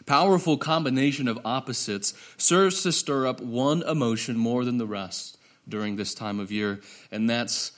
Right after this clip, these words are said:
longing. A glorious heaviness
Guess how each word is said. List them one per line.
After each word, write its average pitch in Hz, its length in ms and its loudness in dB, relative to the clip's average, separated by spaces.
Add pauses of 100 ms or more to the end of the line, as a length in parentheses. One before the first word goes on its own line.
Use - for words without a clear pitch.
(300)
longing. 104 680 -2 (1400)
A 113 100 -2
glorious 131 840 0
heaviness 123 800 -4